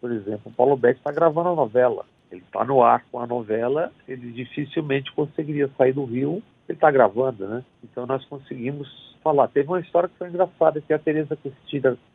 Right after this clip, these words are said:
cantora, né? Tornou-se conhecida como a rainha das lives. A gente teve que adiar duas vezes a entrevista, porque na primeira vez voou o telhado da casa dela, numa chuva daquela do Rio de Janeiro. Então, e ela, onde ela grava as lives é exatamente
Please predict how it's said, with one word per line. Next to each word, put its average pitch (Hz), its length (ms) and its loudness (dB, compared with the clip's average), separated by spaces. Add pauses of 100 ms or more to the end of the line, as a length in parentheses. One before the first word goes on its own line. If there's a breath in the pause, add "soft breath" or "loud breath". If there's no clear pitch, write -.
cantora, 131 460 4
né? 139 180 -4 (300)
Tornou-se 123 360 -4
conhecida 120 360 -10
como 123 200 0
a 113 40 -2
rainha 117 260 2
das 113 220 6
lives. 123 480 4 (300)
A - 120 -8
gente 131 240 -10
teve 156 220 0
que 160 60 -4
adiar 147 340 2
duas 143 360 -4
vezes 127 380 -4
a 131 60 -2
entrevista, 131 560 -10
porque - 160 -10
na 143 120 -2
primeira 143 340 0
vez 139 340 2
voou 156 420 8 (140)
o 113 60 -16
telhado 131 520 2
da 131 140 0
casa 139 320 -6
dela, 117 340 -2 (220)
numa 120 220 -2
chuva 123 360 -2
daquela 113 280 -4
do 113 100 -8
Rio 110 160 -6
de 104 80 -14
Janeiro. 107 480 -6
Então, 110 160 -8
e 110 60 2
ela, 113 320 6
onde 127 160 -2
ela 135 140 2
grava 117 340 0
as 107 80 -10
lives 107 340 -6
é 131 100 -6
exatamente 135 800 -6